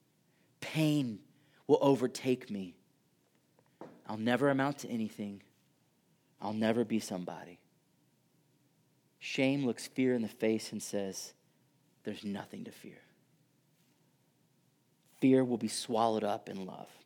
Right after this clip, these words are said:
because Jesus has conquered death and the sting of sin has been removed. The resurrection says, "You are somebody and you matter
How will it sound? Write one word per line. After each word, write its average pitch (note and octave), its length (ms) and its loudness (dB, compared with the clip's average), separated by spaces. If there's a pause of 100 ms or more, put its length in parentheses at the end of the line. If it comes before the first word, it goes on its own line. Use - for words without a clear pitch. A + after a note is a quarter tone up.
(1160)
because G#2+ 300 -6
Jesus B2+ 480 -2
has A2 160 -10
conquered B2 680 -6 (260)
death G#2+ 280 -4 (520)
and A2 140 -8
the G#2+ 60 -4
sting C#3 720 0
of A#2 120 -8
sin C#3 580 -2 (300)
has G2 160 -8
been F#2+ 240 -2
removed. G2 640 -6 (1300)
The A2+ 80 -8
resurrection A#2 540 0
says, G#2 340 -2 (140)
"You D3 240 -4
are G#2+ 200 -8
somebody - 640 -14 (760)
and G#2+ 180 -6
you B2+ 340 0 (120)
matter A2 480 -4